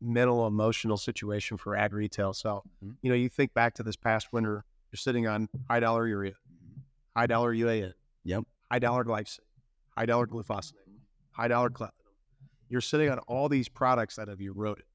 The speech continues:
Speaker 2: Yep.
Speaker 1: And not just, like, a little bit, significantly. And I think it just got to the point where, um, when they were looking at phosphate, they're like, "I'm not spending money on phosphate."
Speaker 2: Yeah.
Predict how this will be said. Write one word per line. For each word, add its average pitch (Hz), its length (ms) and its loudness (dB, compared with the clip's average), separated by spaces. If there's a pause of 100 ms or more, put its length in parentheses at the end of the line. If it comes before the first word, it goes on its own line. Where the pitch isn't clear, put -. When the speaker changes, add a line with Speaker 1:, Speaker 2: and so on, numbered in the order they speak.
(160)
Speaker 2:
Yep. 95 180 -8
Speaker 1:
And 135 160 0
not 170 240 -2
just, 131 180 2
like, 110 180 0
a 95 40 -6
little 98 280 -2
bit, - 120 -20 (420)
significantly. 113 1000 0 (800)
And 135 400 0
I 120 100 0
think 165 180 0
it 127 80 0
just 131 200 -2
got 120 220 2
to 123 80 -8
the 117 80 -4
point 127 380 -2
where, 104 440 -2 (100)
um, 101 540 0 (720)
when 120 140 2
they 117 120 4
were 113 80 2
looking 117 220 2
at 98 80 -2
phosphate, 117 460 0
they're 101 80 -4
like, 98 140 0
"I'm 101 60 0
not 110 140 2
spending 101 260 -2
money 98 160 -10
on - 120 -20
phosphate." - 300 -20
Speaker 2:
Yeah. 104 140 0